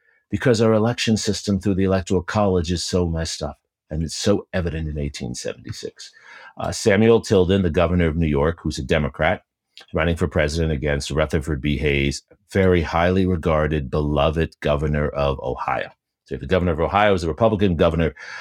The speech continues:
of New York, Democrat running against one another. Tilden, the governor of New York, wins more votes total. But through the Electoral College,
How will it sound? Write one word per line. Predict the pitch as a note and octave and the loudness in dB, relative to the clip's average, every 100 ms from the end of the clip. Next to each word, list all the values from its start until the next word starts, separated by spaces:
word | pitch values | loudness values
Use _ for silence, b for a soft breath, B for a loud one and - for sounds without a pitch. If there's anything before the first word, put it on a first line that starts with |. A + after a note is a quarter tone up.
| B | B
of | - F2+ D2+ | 0 2 4
New | E2 | 2
York, | D#2+ D#2+ D#2 - | 4 2 0 0
Democrat | F2+ F2 - D#2+ D2 | 0 0 2 0 0
running | D2+ D2 | 0 0
against | C#2+ D2+ D2 - | 0 -2 -2 -4
one | C2+ | -2
another. | C#2 D#2 D2+ C#2+ - b b b b b - | 0 0 0 -2 -6 b b b b b -6
Tilden, | - C#3+ A3 F2 C2+ E2+ - | 2 6 6 4 -2 -6 -8
the | D#2 | 0
governor | G#2 A#2+ B2+ | 2 4 2
of | G2 | 4
New | |
York, | F#2+ G2 - | 4 4 2
wins | G#2+ G2+ A#2+ A#2+ F#2 | 0 4 6 4 2
more | G2+ G#2 F2+ | 4 4 4
votes | F#2 G#2 E2+ - | 4 2 0 -4
total. | - A2+ E2+ A2+ _ _ _ _ _ _ _ _ _ _ _ _ - | 4 4 4 -2 _ _ _ _ _ _ _ _ _ _ _ _ -2
But | A2 F2+ - _ _ _ _ _ _ - - | 2 2 0 _ _ _ _ _ _ -20 -4
through | G#2+ | 0
the | F2+ | 2
Electoral | F2 G2+ - E3+ | 4 2 2 0
College, | - F2 D2 D2 C2+ | 0 0 2 2 -2